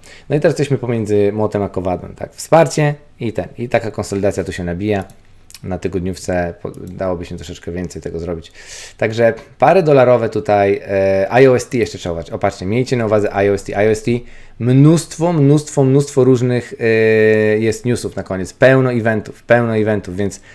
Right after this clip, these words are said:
zobaczcie, patrzcie. E, tygodniówka, pięk-, znaczy miesięczniówka, pięknie. Co ja mówię?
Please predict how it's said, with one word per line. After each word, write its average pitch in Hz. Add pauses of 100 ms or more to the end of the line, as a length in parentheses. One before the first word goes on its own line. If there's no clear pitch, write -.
(140)
zobaczcie, - (440)
patrzcie. - (540)
E, 107
tygodniówka, 110 (180)
pięk-, 151
znaczy 117
miesięczniówka, 110 (180)
pięknie. 135 (440)
Co 131
ja 120
mówię? 87